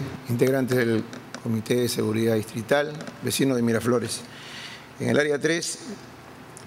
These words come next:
hemos, se han realizado las siguientes actividades. Se continúa con el patrullaje integrado en las zonas limítrofes con Surquillo, Surco y Barranco. Asimismo,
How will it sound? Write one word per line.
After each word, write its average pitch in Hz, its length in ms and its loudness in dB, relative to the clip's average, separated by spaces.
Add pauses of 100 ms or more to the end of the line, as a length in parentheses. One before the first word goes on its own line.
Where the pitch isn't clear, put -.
(120)
hemos, 123 300 0
se 151 80 2
han 147 80 0
realizado 139 400 2
las 135 140 0
siguientes 123 380 2
actividades. 127 720 0 (1080)
Se 180 120 4
continúa 170 540 4
con 156 160 2
el 147 80 0
patrullaje 165 840 2
integrado 151 880 2 (180)
en 143 100 2
las 139 120 0
zonas 160 260 4
limítrofes 160 600 2
con 131 220 2
Surquillo, 165 760 2 (240)
Surco 156 800 2
y 117 140 2
Barranco. 117 500 2 (1120)
Asimismo, 175 600 4